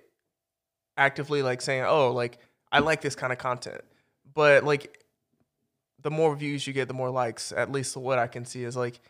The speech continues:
it pushes people to say, like, "Oh, well, m-, maybe I can do this and get my agenda out there."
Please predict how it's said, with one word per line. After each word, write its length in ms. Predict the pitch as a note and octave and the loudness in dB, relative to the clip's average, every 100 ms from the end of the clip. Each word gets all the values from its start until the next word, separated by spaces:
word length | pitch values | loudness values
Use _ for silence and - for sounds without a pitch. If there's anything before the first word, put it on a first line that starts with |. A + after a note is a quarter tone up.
| _ _ _ | _ _ _
it 160 | D#3 - | -12 -10
pushes 380 | - F#3 - C#3+ | -4 -4 -4 -8
people 360 | - C3 B2+ | -10 -8 -6
to 60 | B2+ | -6
say, 200 | B2 C3 | -4 -4
like, 200 | C3 B2+ | -4 -4
"Oh, 200 | - - C#3 | -4 -2 -2
well, 160 | B2+ | -4
m-, 200 | C#3 G3 - - _ _ | -6 -12 -20 -20 _ _
maybe 280 | - - E2 | -16 -14 -12
I 120 | D#2+ | -12
can 180 | - G#3+ | -12 -10
do 160 | - - | -10 -8
this 260 | D3 - | -10 -10
and 380 | C#3 C#3 C#3 C#3 | -12 -12 -12 -12
get 180 | D#3 - | -12 -8
my 360 | D3+ D3+ D3+ D3 | -4 -2 0 -2
agenda 420 | - C#3 G3 D#3 | -4 -4 -4 -2
out 220 | A2+ - - | -2 -2 -6
there." 280 | - E3 | -10 -10